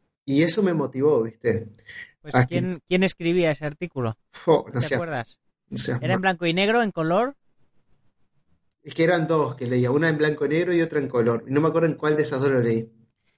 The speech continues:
Speaker 2: Yo pondría la mano en el fuego a que, a que era un artículo del Sifú Javier Hernández. Que
Speaker 1: Sa-, ¿sabes qué? Lo conocí a Javier.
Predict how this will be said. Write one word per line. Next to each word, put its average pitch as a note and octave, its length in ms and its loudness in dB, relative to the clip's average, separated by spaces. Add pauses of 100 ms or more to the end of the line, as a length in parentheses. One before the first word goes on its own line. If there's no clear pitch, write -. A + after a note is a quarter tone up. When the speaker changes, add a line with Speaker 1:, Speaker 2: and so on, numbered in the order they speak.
(140)
Speaker 2:
Yo F#3 80 0 (120)
pondría D#3+ 380 0
la B3+ 100 2
mano G3+ 200 2
en F3 80 0
el D3+ 120 -4
fuego D#3 500 -2 (280)
a D3 120 0
que, D3 400 0
a C3+ 140 -2
que D3 160 -4
era E3+ 100 0
un F#3+ 80 2
artículo E3+ 440 0
del D3 140 2
Sifú - 260 -6
Javier D3 260 2
Hernández. B2 480 0 (1040)
Que C3 440 0
Speaker 1:
Sa-, D#3 220 2
¿sabes F#3+ 260 2
qué? A#3 160 2
Lo G3 120 -2
conocí E3 320 0
a C4+ 60 0
Javier. C#3+ 480 0